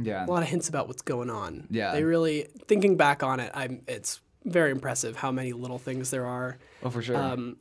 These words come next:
Speaker 2: I think the biggest thing for me that was most impressive is just the way that the film is structured.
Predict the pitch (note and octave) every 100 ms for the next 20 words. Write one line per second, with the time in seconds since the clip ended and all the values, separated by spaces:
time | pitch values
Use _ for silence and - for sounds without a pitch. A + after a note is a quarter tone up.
0 | - D#3+ G#3+ G#3+ D#3+ D#3 D#3+ - D3+ C#3+
1 | C#3 - C#3+ C3+ C3+ D3+ C#3+ C3 B2+ B2+
2 | - _ C#3 C3+ C3+ - C3+ D#3+ C#3+ D3+
3 | C#3+ C#3 C3+ C#3 C3 - - C#3 C3+ -
4 | - A#2 - F3 F3+